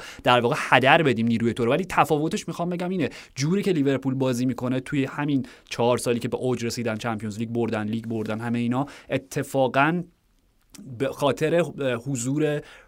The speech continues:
صلاح و مانع به عنوان واید فوروارد هایی که همش در عرض و به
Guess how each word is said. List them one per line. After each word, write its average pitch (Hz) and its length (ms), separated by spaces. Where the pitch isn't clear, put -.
صلاح 127 540
و 139 100
مانع 127 340
به 135 100
عنوان 123 540
واید 131 360
فوروارد 120 680
هایی 135 240
که 139 120
همش 131 300
در 127 280
عرض 127 360
و 120 140
به 120 120